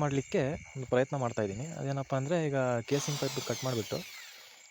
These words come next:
ಡ್ರಿಲ್ ಮಿಷಿನ್ ಹೆಂಗೋ ನಮ್ಮ ಹತ್ರನೇ ಇದ್ದಿದ್ದ ಕಾರಣದಿಂದ ಅದರಲ್ಲಿ ಹೋಲ್ಸ್ ಮಾಡ್ತಾಯಿದ್ದೀನಿ. ಸುಮಾರು, ಯಾಕಂದರೆ ನನಗೆ ಜಾಸ್ತಿ ಬಜೆಟ್ ಇಲ್ಲ, so ಹಾಗಾಗಿ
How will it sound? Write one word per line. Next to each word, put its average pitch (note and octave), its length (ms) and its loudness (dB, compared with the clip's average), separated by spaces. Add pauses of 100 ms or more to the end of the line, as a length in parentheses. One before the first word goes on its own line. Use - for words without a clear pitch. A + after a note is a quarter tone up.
(160)
ಡ್ರಿಲ್ D#3+ 340 8
ಮಿಷಿನ್ D3 280 2
ಹೆಂಗೋ C#3 220 2
ನಮ್ಮ B2+ 160 2
ಹತ್ರನೇ B2+ 300 -2
ಇದ್ದಿದ್ದ A2+ 300 -4
ಕಾರಣದಿಂದ G#2+ 440 -2 (120)
ಅದರಲ್ಲಿ B2+ 320 4 (420)
ಹೋಲ್ಸ್ C#3 260 4
ಮಾಡ್ತಾಯಿದ್ದೀನಿ. G#2 440 2 (1700)
ಸುಮಾರು, C3 340 2 (260)
ಯಾಕಂದರೆ D3 340 4
ನನಗೆ C#3+ 280 4
ಜಾಸ್ತಿ B2 300 4
ಬಜೆಟ್ B2 300 4
ಇಲ್ಲ, A2 120 6 (120)
so - 120 0
ಹಾಗಾಗಿ B2+ 320 4